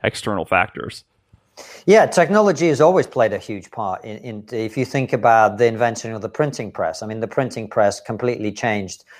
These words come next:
Speaker 2: the entire history of humanity. Uh, it caused centuries of religious war, uh, uh, a-, and,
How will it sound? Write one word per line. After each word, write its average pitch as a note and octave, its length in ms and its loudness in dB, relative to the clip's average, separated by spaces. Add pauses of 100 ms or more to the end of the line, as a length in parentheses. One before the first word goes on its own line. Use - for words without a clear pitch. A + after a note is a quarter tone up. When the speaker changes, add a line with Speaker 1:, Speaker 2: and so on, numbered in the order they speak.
(180)
Speaker 2:
the B2 80 2
entire A2 320 2
history G#2+ 320 -2
of G2 100 -2
humanity. G#2 680 -4 (360)
Uh, G#2 420 6
it A#2+ 140 0
caused A#2 360 0
centuries B2 520 -2
of A2 120 2
religious A2+ 500 -4
war, B2 400 4 (320)
uh, G#2 380 6 (200)
uh, A2 280 6 (100)
a-, A#2+ 240 0
and, A2+ 260 -2